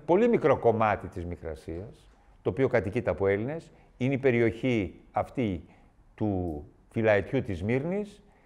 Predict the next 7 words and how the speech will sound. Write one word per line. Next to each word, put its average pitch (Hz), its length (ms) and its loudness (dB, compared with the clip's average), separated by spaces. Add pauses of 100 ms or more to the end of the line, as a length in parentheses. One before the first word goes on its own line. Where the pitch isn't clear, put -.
(600)
Αυτή 143 680 0 (920)
δίδεται 139 600 0
στην 117 260 -4
Ελλάδα 104 840 2 (760)
για 104 240 2
πέντε 170 340 4
χρόνια, 120 680 -2